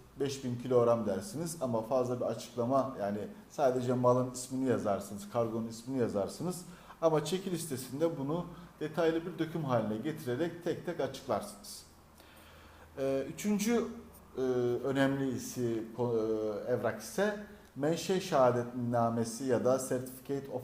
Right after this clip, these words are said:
Origin denen belge ki artık bu bir takım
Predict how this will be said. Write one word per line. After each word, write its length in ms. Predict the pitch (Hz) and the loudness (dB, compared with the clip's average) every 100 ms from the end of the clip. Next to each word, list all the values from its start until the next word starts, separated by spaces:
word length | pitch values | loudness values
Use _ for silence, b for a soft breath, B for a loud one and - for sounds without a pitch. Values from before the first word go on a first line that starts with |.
| - | -2
Origin 520 | 127 139 123 120 98 | 2 4 4 0 2
denen 320 | 123 131 117 - B B B - | 4 6 6 4 B B B -4
belge 600 | 117 135 123 110 143 147 | 8 10 10 8 6 4
ki 300 | - 160 147 - | 2 0 2 4
artık 360 | 120 - 147 147 - B B - | 2 4 0 -4 -8 B B -6
bu 160 | 160 147 | -4 -2
bir 80 | |
takım 360 | 127 147 139 135 | 0 0 0 -4